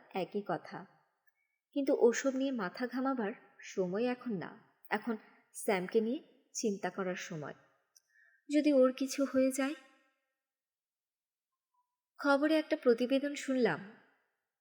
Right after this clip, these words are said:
অবশেষে বলেই ফেলল। বিকালে মানসিক হাসপাতাল থেকে এক রোগী পালিয়েছে। নরমান বেটস? দম বন্ধ হয়ে আসতে চাইল লীলার।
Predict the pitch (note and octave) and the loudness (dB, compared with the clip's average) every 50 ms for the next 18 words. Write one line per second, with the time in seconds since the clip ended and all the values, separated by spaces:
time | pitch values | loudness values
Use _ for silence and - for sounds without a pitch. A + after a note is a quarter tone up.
0 | _ _ _ _ _ _ _ _ - - A3 G3+ A3+ - - - - B3+ G3+ F3+ | _ _ _ _ _ _ _ _ 0 0 2 4 4 2 0 0 0 0 0 2
1 | F3+ F3 E3+ F3+ G3+ A#3+ A#3+ - G#3 E3 D3+ D#3 D#3 E3+ G#3+ - - _ _ _ | 0 0 4 4 2 2 4 4 2 2 2 -2 -4 -6 -6 -12 -20 _ _ _
2 | _ _ _ _ _ _ _ _ _ _ _ _ _ _ _ _ _ - A3+ G#3 | _ _ _ _ _ _ _ _ _ _ _ _ _ _ _ _ _ -6 0 0
3 | G#3+ G#3 - G#3+ A3 B3 C4 A#3+ G3 F3 E3 F3+ G3+ - - B3+ B3 - B3 A#3 | 2 2 4 4 2 2 2 0 0 0 0 0 -2 -2 -4 -4 -4 -2 -6 -6
4 | A#3 - B3 A#3+ - B3+ B3+ B3+ B3+ - C4+ C4+ D4+ E4 F#4+ - _ _ _ - | -6 -4 -4 -4 -2 -2 -2 -2 -2 -4 -6 -4 -4 -6 -6 -6 _ _ _ -10
5 | A3 A3+ - A3 G#3 G3 F#3+ F#3 G#3+ G#3 G#3+ F#3+ F3+ F3 F3+ F3 - - A3+ F#3 | -10 -8 -4 2 2 2 2 2 0 -2 -2 -2 -2 -2 -4 -4 -6 -8 -8 -8
6 | G#3 G#3 - _ _ _ _ _ _ _ _ _ _ _ _ _ _ _ _ _ | -10 -10 -18 _ _ _ _ _ _ _ _ _ _ _ _ _ _ _ _ _
7 | - A#3+ A#3 G#3 F#3 F3+ F#3+ G#3+ D#4 F4+ G4 A4 A4+ G4+ - - - - - - | -2 2 4 4 6 4 6 4 6 8 12 12 12 12 10 4 -6 -12 -12 -14
8 | - _ _ _ _ _ _ _ _ _ _ _ _ _ _ _ _ _ _ _ | -20 _ _ _ _ _ _ _ _ _ _ _ _ _ _ _ _ _ _ _
9 | _ _ _ _ - G#3+ G#3 A3 G#3+ G#3 F#3+ E3+ F#3 F#3 F3+ F#3 - - B3 A#3+ | _ _ _ _ -10 2 2 4 4 4 2 0 0 0 0 -2 0 2 0 2
10 | - B3 B3+ B3 G#3+ G3+ - - - A3 - A#3+ A#3 A3 A#3+ A3+ G3+ F#3 F3+ F3+ | 4 2 2 2 2 -2 -6 -6 -8 -6 -4 -4 -2 0 0 0 0 0 -2 -2
11 | F3 F3 | -6 -10